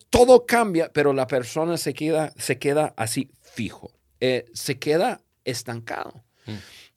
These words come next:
Speaker 1: Y, y desafortunadamente yo conozco muchas personas que están en sus años treinta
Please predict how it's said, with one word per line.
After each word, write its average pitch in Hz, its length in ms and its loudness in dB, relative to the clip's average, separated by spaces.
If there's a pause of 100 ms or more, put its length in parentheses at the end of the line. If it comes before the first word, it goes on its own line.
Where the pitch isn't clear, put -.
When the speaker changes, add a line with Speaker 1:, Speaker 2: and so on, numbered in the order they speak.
Speaker 1:
Y, 139 300 2
y 131 40 -4
desafortunadamente 143 1160 2
yo 131 120 2
conozco 165 440 0
muchas 131 280 -4
personas 113 440 -2
que 120 100 -2
están 113 280 -2
en 135 100 -2
sus 120 160 -8
años 110 360 -2
treinta 147 400 -6